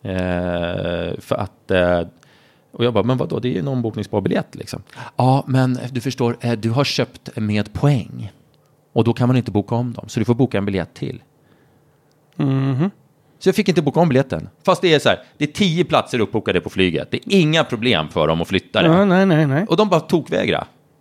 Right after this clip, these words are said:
Speaker 1: Så
Speaker 2: Åh.
Speaker 1: bara, och jag bara, och istället då för att sätta igång och skälla på den här människan som förmodligen har fått sig ett par skopor,
Speaker 2: Ja.
Speaker 1: eh, under den här corona. Så bara, "Ha." Så bara beställer jag en, en till biljett för, för, eh, femtontusen poäng till.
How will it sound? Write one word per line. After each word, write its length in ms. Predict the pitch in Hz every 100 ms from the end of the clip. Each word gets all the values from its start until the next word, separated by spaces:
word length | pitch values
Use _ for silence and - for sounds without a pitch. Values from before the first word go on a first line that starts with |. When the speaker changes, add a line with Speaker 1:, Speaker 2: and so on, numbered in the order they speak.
| _ _ _ _ _ _
Speaker 1:
Så 160 | - 180
Speaker 2:
Åh. 40 | 123 113
Speaker 1:
bara, 160 | 160
och 100 | 175
jag 140 | 180 160
bara, 200 | 147 127 110 - -
och 100 | 185
istället 300 | 156 190 226
då 100 | 175
för 100 | 131
att 80 | 117
sätta 280 | 120 113
igång 240 | 113 104 104
och 80 | 95
skälla 320 | 131 113 139
på 120 | 135
den 60 | 92
här 100 | 82
människan 540 | 92 90 82 82 85 85
som 140 | 92
förmodligen 540 | 92 95 92 87 85 -
har 120 | 95
fått 220 | 87 104
sig 100 | -
ett 100 | 98
par 80 | -
skopor, 520 | 82 92 82 - 71 - _ -
Speaker 2:
Ja. 260 | - 143 156 139
Speaker 1:
eh, 340 | 92 87 85 82
under 200 | - 90
den 60 | 90
här 60 | 85 -
corona. 360 | 87 85 85 82 - - - -
Så 100 | -
bara, 60 |
"Ha." 220 | 113 - - - - - _ _ -
Så 120 | -
bara 140 | 160 135
beställer 360 | 127 135 113
jag 80 | 95
en, 80 | 90
en 140 | 101 95
till 180 | 110 95
biljett 320 | 85 - -
för, 300 | - 123 104 - _
för, 500 | - 104 98 92 92
eh, 60 | 90
femtontusen 520 | 110 87 98 85 82
poäng 220 | 85 80
till. 240 | 85 82